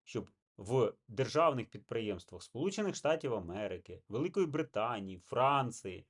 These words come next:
Німеччини, Польщі, Угорщини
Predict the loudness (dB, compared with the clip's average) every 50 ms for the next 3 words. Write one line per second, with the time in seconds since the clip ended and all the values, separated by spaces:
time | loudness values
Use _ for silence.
0 | _ _ _ _ _ _ _ _ _ -2 2 2 4 4 6 6 6 6 4 4
1 | 2 -2 -8 -8 -8 -8 -10 -14 _ _ _ _ _ _ _ _ _ 0 2 4
2 | 6 6 6 6 4 0 -6 -6 -8 -12 -14 _ _ _ _ _ _ _ _ _
3 | _ _ _ _ _ _ _ _ _ 2 4 4 6 6 6 6 6 6 4 4
4 | 2 -2 -6 -8 -8 -10 -10 -14